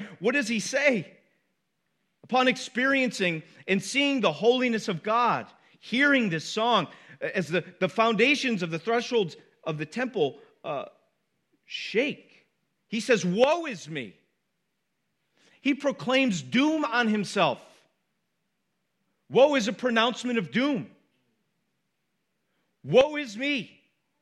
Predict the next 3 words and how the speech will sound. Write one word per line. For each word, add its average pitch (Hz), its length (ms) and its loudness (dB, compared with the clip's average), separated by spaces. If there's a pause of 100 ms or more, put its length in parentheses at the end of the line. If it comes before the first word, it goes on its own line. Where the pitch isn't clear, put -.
(1300)
I'm 247 320 2
dead 247 260 2
meat." 254 360 -8